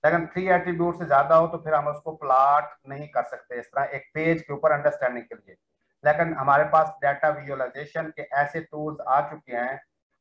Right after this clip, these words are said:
जो जितनी dimension भी हो उसको हम, हमें visualize करके data हमें different ways में शो कर देता है। अब जब हम scatter plot करेंगे, हम यहाँ पे data के scatter plot में शो करने के reason क्या है?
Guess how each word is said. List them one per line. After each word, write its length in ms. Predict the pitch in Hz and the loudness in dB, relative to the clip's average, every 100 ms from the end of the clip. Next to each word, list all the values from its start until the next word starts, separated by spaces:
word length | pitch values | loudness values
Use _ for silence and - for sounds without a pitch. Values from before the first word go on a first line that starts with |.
| _ | _
जो 180 | 147 147 | -10 -8
जितनी 320 | 151 156 175 | -8 -4 -4
dimension 500 | 165 156 156 156 165 | 2 2 2 -2 -4
भी 100 | 156 | -4
हो 100 | 151 | -4
उसको 480 | 160 151 143 - 151 | -4 -4 -10 -6 0
हम, 300 | 139 143 143 - | 0 0 -10 -10
हमें 180 | 131 135 | -8 -8
visualize 580 | _ - 131 127 131 135 | _ -18 -2 2 2 0
करके 300 | 127 - 123 | -4 -2 -4
data 360 | 117 117 - 120 | -2 -2 0 0
हमें 240 | 123 156 - _ _ _ | -2 -10 -14 _ _ _
different 400 | 151 151 151 135 | -10 -2 -2 -2
ways 180 | 135 135 - | -6 -6 -4
में 100 | 165 | -6
शो 360 | - - 139 | -8 -10 -8
कर 160 | 131 117 | 0 0
देता 320 | 101 95 90 | 0 -8 -8
है। 100 | 87 _ _ _ _ _ _ _ _ _ _ _ _ - | -8 _ _ _ _ _ _ _ _ _ _ _ _ 2
अब 140 | 160 | 4
जब 100 | 196 | 6
हम 120 | 196 | 4
scatter 440 | 190 - 156 151 196 | 2 4 4 4 0
plot 360 | 185 160 165 | 2 6 6
करेंगे, 440 | 165 - 175 175 147 | 2 -4 -4 -2 0
हम 220 | 139 139 | 0 2
यहाँ 220 | 127 127 | 0 0
पे 220 | 117 113 120 _ _ _ _ _ _ _ _ _ - | -4 -10 -12 _ _ _ _ _ _ _ _ _ 0
data 300 | 139 143 175 | 2 4 2
के 240 | 180 190 190 | 2 -2 -8
scatter 380 | - 170 165 190 | -2 0 0 2
plot 340 | 180 180 180 | 6 6 4
में 80 | 180 | -6
शो 180 | 190 185 | -4 -2
करने 240 | 180 180 | -2 -2
के 160 | 175 165 | -6 -8
reason 260 | 156 175 | -4 -4
क्या 260 | 170 123 101 | -2 -2 -2
है? 160 | 92 | -4